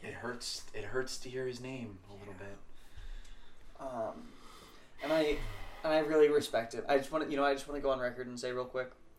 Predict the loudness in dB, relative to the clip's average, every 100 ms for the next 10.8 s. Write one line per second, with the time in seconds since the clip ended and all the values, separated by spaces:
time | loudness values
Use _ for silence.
0 | -20 -20 -16 -14 -14 -12 -2 2 4 2
1 | -2 -10 -10 -10 -8 -8 -8 -8 -10 -12
2 | -12 -14 -14 -14 -14 -16 -16 -14 -10 -10
3 | -12 -14 -10 -6 -4 -6 -8 -10 -8 -6
4 | -8 -10 -16 -16 -14 -12 -14 -12 -14 -12
5 | -10 -6 -2 0 2 2 0 -6 -10 -14
6 | -14 -14 -18 -20 -18 -12 -8 -8 -8 -10
7 | -8 -8 -6 -6 -6 -8 -4 0 0 2
8 | 2 2 0 -2 -4 -8 -8 -8 -6 0
9 | 0 0 -4 -8 -6 -6 -8 -10 -8 -6
10 | -6 -4 -2 -2 -2 -2 -2